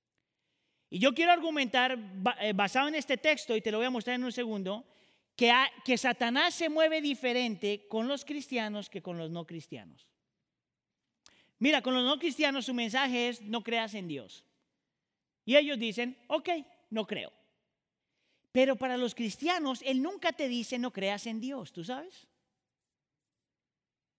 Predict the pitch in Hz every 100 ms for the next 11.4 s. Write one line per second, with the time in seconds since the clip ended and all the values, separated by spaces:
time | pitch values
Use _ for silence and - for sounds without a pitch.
0 | _ _ _ _ - 185 240 226 240 220
1 | 220 165 165 147 113 98 95 _ _ _
2 | _ _ _ _ _ _ _ _ - 196
3 | 269 262 254 262 277 247 220 190 214 269
4 | 294 302 269 226 208 254 247 - 165 226
5 | - _ _ _ _ 156 147 139 160 277
6 | 202 294 - - _ _ _ _ _ _
7 | 156 165 185 196 175 165 117 - - _
8 | _ _ _ _ _ _ _ _ _ _
9 | _ _ _ _ _ - 190 285 339 339
10 | 330 302 277 269 269 247 220 190 226 196
11 | 98 - -